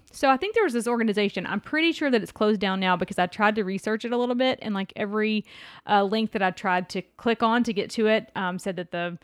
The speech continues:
uh, that it wasn't a good link. And so I think it mi-, it may be, um, not, not operating right now. But essentially, it was an international movement where, like, there was a host, and he would get five different people together, strangers,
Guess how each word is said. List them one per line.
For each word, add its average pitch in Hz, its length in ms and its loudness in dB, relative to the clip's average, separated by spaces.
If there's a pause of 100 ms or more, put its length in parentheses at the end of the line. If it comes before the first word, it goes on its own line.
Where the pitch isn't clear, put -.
(480)
uh, 185 240 -4
that 190 140 -2
it 185 60 -2
wasn't 185 240 0
a 180 40 -2
good 180 180 -2
link. 175 300 -8
And 214 100 -4
so 202 120 0
I 185 80 0
think 269 200 -2
it 240 60 -2
mi-, 180 200 -4
it 196 120 -6
may 202 320 -2
be, 196 400 -6 (260)
um, 175 320 -6
not, 202 360 0
not 247 180 2
operating 202 420 2
right 180 140 -2
now. 175 260 0
But 214 120 0
essentially, 220 640 0 (320)
it - 40 -4
was 233 140 4
an 226 60 2
international 233 580 0
movement 214 400 0
where, 202 140 0
like, 196 180 -2
there 202 80 -2
was 190 140 0
a 185 40 0
host, 247 460 2
and 214 100 -2
he 226 100 -2
would 214 260 -2 (280)
get 208 140 -4
five 233 380 2
different 269 200 -4
people 277 260 -2
together, 208 600 0
strangers, 240 760 -2